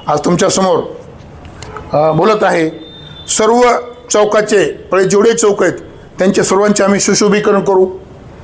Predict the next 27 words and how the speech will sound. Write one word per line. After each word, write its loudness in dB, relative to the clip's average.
शहरातील 0
महिलांसाठी 0
अत्याधुनिक 2
सुलभ 2
शौचालय 0
नाही 0
आहे -2
कुठं. -4
ठाकरे 2
साहेब, 0
तुम्ही 0
परिस्थिती 0
फिरून 2
बघा, 2
कुठंच 0
महिलांसाठी 0
शौचालय 0
नाही 0
आहे. -12
ते 2
आम्ही 2
सर्वप्रथम 0
महिलांचा 2
मुद्दा 0
घेऊन 0
एक -2
शहरामध्ये 0